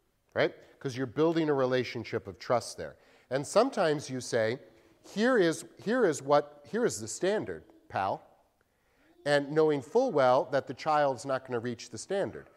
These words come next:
That's the law to show you that you can't do it.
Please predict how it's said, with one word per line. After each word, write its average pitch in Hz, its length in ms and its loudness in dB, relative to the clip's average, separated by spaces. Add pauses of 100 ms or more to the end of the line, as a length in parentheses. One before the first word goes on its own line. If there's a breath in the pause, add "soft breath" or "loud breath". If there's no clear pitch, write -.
(160 soft breath)
That's 131 260 -2
the - 120 -6
law 92 600 -4 (680)
to - 80 -14
show 120 200 -2
you 113 160 -4
that 98 180 -12
you 92 60 -16
can't 90 320 -10
do 95 160 -10
it. 65 120 -16